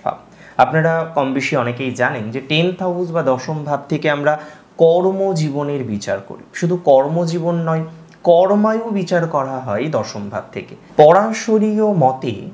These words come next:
দশম ভাব থেকেই কর্ম এবং আয়ু দুটোই বিচার করা হয়। আবার পিতা, পিতৃব্য ইত্যাদি ইত্যাদি বিষয় আমরা টেন্থ হাউস থেকে দেখে থাকি।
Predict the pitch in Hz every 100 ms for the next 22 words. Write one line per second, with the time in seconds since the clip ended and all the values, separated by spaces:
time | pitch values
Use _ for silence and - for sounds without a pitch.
0 | - - 110 131 - 190 196 190 190 -
1 | 175 113 117 - - - - 170 180 185
2 | 196 208 214 165 147 160 160 120 139 123
3 | 107 123 117 170 208 156 117 107 95 -
4 | - - - - - - - 127 135 151
5 | 170 170 170 170 175 - - 151 - -
6 | 190 185 156 175 180 131 - 147 139 135
7 | - 131 135 120 123 - 165 160 156 156
8 | 156 147 147 147 147 - - 143 139 151
9 | 151 135 147